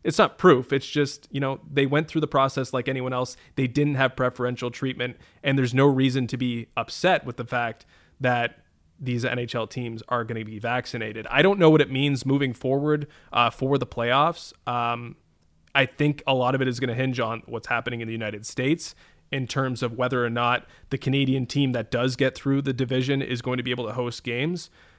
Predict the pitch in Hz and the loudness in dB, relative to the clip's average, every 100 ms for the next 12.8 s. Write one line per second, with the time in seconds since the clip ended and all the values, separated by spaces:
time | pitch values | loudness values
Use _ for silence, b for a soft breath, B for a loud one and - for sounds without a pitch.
0 | b b - 127 127 127 - 160 156 139 | b b -2 0 2 2 6 4 4 2
1 | 139 131 127 127 _ - - - 147 - | 2 4 2 0 _ -12 -8 -2 -2 -2
2 | 170 151 135 - 123 131 143 123 123 123 | -6 -4 -6 -4 -2 0 2 0 -2 -6
3 | 120 120 127 135 - 131 123 - 107 120 | -2 -2 -2 -4 -4 -4 -6 -8 -6 -6
4 | 127 - 113 120 139 120 135 - 151 151 | -6 -10 -6 -4 -2 -2 -4 -4 -2 0
5 | 156 120 113 123 127 117 113 123 139 143 | 0 -2 -2 -4 -4 -8 -6 -4 -4 -2
6 | 135 160 - b b b b 135 123 120 | -2 -4 -6 b b b b -2 -2 -4
7 | 117 - 135 127 - _ _ - 135 202 | -4 0 0 0 -6 _ _ 0 4 4
8 | - 139 123 123 120 117 123 123 120 117 | 2 -2 0 -4 -4 -6 -6 -6 -4 -6
9 | 110 127 123 117 120 131 - 123 117 110 | -4 -4 -4 -4 -6 -6 -6 -4 -4 -4
10 | 117 113 110 110 b b b b _ - | 0 0 -2 -6 b b b b _ -2
11 | 131 131 139 139 123 120 143 135 123 127 | 2 4 6 4 2 0 0 0 0 0
12 | 120 107 - 139 131 117 113 - | -2 -6 0 2 2 0 -4 -10